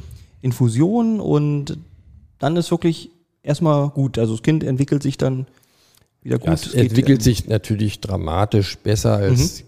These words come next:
Speaker 2: vor dieser Zeit.
Speaker 1: Mhm.
Speaker 2: Es ist nicht für alle so, dass sie ein ganz normales Kraftniveau erreichen, aber man darf den Eltern schon sagen, dass es hochwahrscheinlich ist, dass das Kind laufen lernt.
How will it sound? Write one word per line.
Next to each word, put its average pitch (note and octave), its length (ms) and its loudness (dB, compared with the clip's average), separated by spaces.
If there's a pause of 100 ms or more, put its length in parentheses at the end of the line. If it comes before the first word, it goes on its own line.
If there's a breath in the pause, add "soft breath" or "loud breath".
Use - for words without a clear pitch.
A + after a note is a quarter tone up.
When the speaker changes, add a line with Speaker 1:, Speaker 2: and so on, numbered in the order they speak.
Speaker 2:
vor C3 240 -2
dieser C3+ 340 0
Zeit. A#2 440 0 (100)
Speaker 1:
Mhm. A#2 300 -6 (240)
Speaker 2:
Es - 180 -8
ist A#2+ 180 2
nicht C#3 200 4
für - 160 2
alle C3 260 4
so, B2+ 220 6
dass A2+ 240 2
sie G#2+ 160 0
ein G2+ 180 0
ganz G2 280 -2
normales G2 480 0
Kraftniveau B2 560 0
erreichen, A#2 640 0 (380 soft breath)
aber G2+ 180 0
man G2+ 420 0
darf F#2+ 220 -4
den G2 160 -4
Eltern F#2+ 320 -2
schon G2 240 -2
sagen, F#2 320 -2
dass F#2 160 -4
es F#2 200 -4
hochwahrscheinlich F#2+ 680 -4
ist, F2 140 -4
dass F2+ 220 -4
das - 80 -20
Kind F#2 200 -10
laufen G#2+ 380 0
lernt. G#2+ 420 2